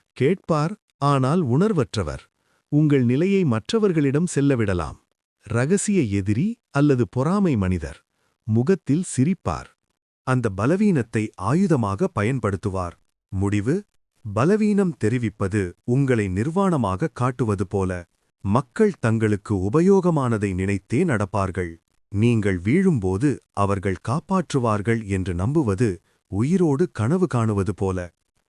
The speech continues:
பலவீனத்தை பயன்படுத்தும் மக்களின் நுட்பமான இயல்பு. பலவீனத்தை கேட்டவுடன் சிலர் என்ன செய்யக்கூடும்? உங்களை குறையாக பார்க்கத் தொடங்குவர்.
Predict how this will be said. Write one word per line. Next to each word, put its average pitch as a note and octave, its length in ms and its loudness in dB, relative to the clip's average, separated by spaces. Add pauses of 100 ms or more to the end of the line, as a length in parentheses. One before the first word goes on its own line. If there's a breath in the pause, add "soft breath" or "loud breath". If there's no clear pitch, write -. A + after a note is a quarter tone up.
(180)
பலவீனத்தை F3+ 720 0
பயன்படுத்தும் G2+ 800 -2
மக்களின் G#2+ 640 -2
நுட்பமான C3+ 640 0
இயல்பு. F#2 600 -4 (440)
பலவீனத்தை C#3+ 720 0
கேட்டவுடன் G2+ 760 -2
சிலர் G2 360 -2
என்ன C3+ 360 0
செய்யக்கூடும்? G2+ 640 -2 (380)
உங்களை G#2 480 0
குறையாக C#3 560 0
பார்க்கத் D3 480 -6
தொடங்குவர். F2+ 440 -2